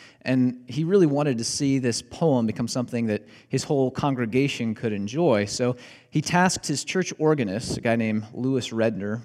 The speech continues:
with composing a melody to fit these lyrics too. Now, Redner was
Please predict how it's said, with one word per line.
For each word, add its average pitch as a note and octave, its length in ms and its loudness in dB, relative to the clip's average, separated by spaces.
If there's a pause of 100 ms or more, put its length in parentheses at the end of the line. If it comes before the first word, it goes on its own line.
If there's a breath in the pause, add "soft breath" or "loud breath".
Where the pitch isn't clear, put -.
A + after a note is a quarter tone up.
(120)
with A2+ 340 0
composing C#3+ 680 2
a A#2+ 40 2
melody A#2 600 2 (320 loud breath)
to A2+ 240 -2
fit - 280 0
these B2 240 0
lyrics A#2 520 -2
too. A#2 340 -4 (640 soft breath)
Now, C3 380 4 (160)
Redner D3 600 4
was A#2+ 720 2